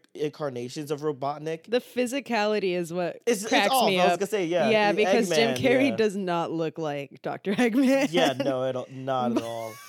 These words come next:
Speaker 1: E-, yeah, but, like,
Speaker 2: But, you know.
Speaker 1: but even, but even then, there's, like, at least with the other Doctor Eggmans, they were, like, he was a bit intimidating, you know, he was a bit menacing, even when, but even, even though they always, like, blew his shit,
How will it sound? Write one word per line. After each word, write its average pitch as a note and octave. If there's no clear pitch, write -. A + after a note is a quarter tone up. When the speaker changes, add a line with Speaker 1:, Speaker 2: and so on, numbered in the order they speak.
Speaker 1:
E-, G3+
yeah, C#3+
but, A3+
like, A#3
Speaker 2:
But, B3+
you D4+
know. D3+
Speaker 1:
but C4+
even, B3+
but F3
even G#3+
then, D3+
there's, D3
like, C#3
at E3+
least G3
with F#3+
the C#3+
other C3+
Doctor B2+
Eggmans, B2
they C3+
were, C3
like, C3+
he D#3
was D3
a C#3+
bit C3
intimidating, E3+
you D3+
know, D3+
he D#3+
was D#3+
a D#3+
bit D3+
menacing, D3
even D#3+
when, D#3+
but C3+
even, C#3+
even C#3
though C3+
they B2+
always, B2+
like, A#2+
blew B2+
his C#3
shit, -